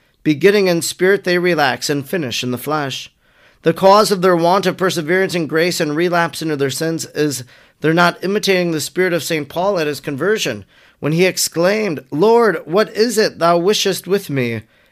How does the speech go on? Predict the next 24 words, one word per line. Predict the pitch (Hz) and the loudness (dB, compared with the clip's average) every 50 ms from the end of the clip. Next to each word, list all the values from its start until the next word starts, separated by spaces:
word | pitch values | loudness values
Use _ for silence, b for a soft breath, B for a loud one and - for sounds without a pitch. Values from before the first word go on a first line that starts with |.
| b | b
and | - 117 117 127 | -10 -6 -2 -2
what | - - | 0 0
shall | - - 139 131 | 0 0 2 2
I | 131 123 123 | 2 2 0
do | 135 185 220 | 0 -2 -4
for | - - 131 120 | -4 -4 -6 -6
thee?" | 107 117 113 110 110 110 _ _ b b b b b b b b b | -6 -6 -8 -8 -10 -12 _ _ b b b b b b b b b
If | 156 147 139 | -4 -2 2
some | - 196 202 202 | 2 2 2 2
of | 190 | 2
them | 170 175 160 165 156 | 2 2 4 2 0
proclaim | 180 165 - 185 190 202 190 175 | -2 0 2 2 2 2 2 2
this | 160 151 139 | 0 0 0
sentiment | - - 190 202 - 160 156 165 160 156 | -2 -2 -2 -4 -4 -4 -4 -4 -4 -4
with | 156 143 135 | -4 -4 -4
their | 135 135 147 | -4 -2 -2
lips, | 175 220 226 - - - | -2 -2 -2 -4 -4 -6
it | 180 156 | -4 -4
is | 151 131 135 | -4 -4 -4
not | 139 143 156 185 214 220 220 - | -4 -4 -4 -2 -2 -4 -6 -6
from | - 175 160 | -6 -4 -2
their | 151 147 139 | -2 -2 0
whole | 147 143 131 120 | 0 0 -2 0
heart, | 120 165 190 165 139 156 - | 0 -2 0 0 -2 -4 -6